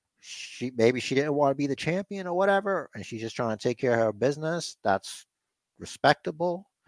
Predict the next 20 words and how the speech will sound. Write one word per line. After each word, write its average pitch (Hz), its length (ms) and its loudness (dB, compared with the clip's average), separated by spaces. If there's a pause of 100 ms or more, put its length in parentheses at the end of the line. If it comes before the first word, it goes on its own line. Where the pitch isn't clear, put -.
(400)
Maybe 117 220 4
she, 127 280 -8 (120)
you 147 100 -8
know, 107 280 -2 (160)
it's - 180 -16
whatever. 202 560 6 (560)
Good 147 180 6
on 151 260 6
you. 170 320 -10 (240)
I'm 107 180 -6
not, 113 320 2 (160)
like, 101 260 -4 (200)
I'm 113 200 2
not 117 220 8
anti-Saraya. 110 1120 6
Uh, 95 280 0
we're, 95 260 -2 (680)
uh, 110 160 8
we're 117 140 8
friends. 123 720 6